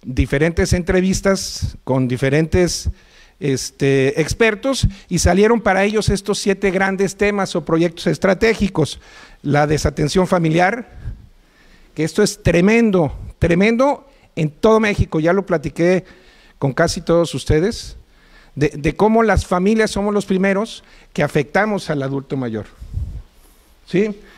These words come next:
La marginación social, carencia de espacios y servicios adecuados,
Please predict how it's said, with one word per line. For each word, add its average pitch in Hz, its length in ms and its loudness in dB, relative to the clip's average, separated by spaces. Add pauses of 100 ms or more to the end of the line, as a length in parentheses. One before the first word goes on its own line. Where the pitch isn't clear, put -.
(160)
La 151 100 0
marginación 160 640 0
social, 226 500 2
carencia 165 400 2
de 151 60 4
espacios 165 480 0
y 143 40 -6
servicios 147 360 0
adecuados, 196 680 2